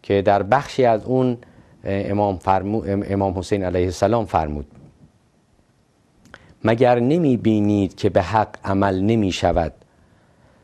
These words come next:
و از باطل جلوگیری به عمل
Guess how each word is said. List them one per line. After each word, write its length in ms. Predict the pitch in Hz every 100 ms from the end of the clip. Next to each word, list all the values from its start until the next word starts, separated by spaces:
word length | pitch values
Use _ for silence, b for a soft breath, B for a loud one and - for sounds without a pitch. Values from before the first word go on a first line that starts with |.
| b b b
و 120 | 95
از 440 | 107 104 92 92 95
باطل 560 | 107 104 - 147 147
جلوگیری 920 | 139 107 107 101 101 92 98 92 110
به 100 | 95
عمل 540 | 95 92 92 104 101